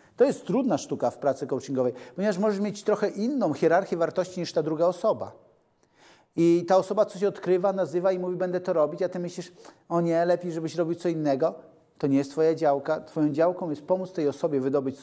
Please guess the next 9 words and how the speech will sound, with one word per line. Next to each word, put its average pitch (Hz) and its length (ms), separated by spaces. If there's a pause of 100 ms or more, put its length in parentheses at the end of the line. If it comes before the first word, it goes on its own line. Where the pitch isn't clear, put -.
(140)
jej 131 200
potencjał. 117 580 (320)
I 160 100
tożsamość, 202 600
ta 165 100
wewnętrzna 185 440
integracja 156 640
człowieka, 131 500 (260)
zgodność 127 920